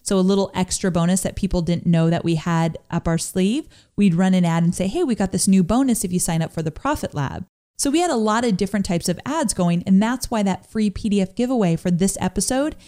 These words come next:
is gonna be so cool to look at so you can see the different types of ads I ran.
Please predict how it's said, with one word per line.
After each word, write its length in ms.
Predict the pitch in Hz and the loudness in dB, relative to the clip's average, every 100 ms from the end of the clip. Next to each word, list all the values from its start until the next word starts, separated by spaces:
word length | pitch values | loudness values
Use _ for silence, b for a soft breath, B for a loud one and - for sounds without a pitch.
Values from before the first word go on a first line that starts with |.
| b - | b -6
is 140 | 185 | 0
gonna 180 | 214 196 | 2 2
be 100 | 190 | 2
so 220 | - 190 | 2 -2
cool 240 | 185 196 | -2 -4
to 100 | 180 | -2
look 220 | 165 180 - | -2 -2 -2
at 160 | - | -4
so 100 | - | -4
you 60 | 175 | -2
can 180 | 165 170 | 0 0
see 200 | - 220 | 0 0
the 120 | 175 | 0
different 300 | 170 175 170 | -2 -4 -4
types 220 | 160 - | -4 -2
of 100 | 156 | -2
ads 240 | 151 151 | -2 -2
I 80 | 151 | -2
ran. 520 | 147 156 160 - - | 0 0 -2 -4 -10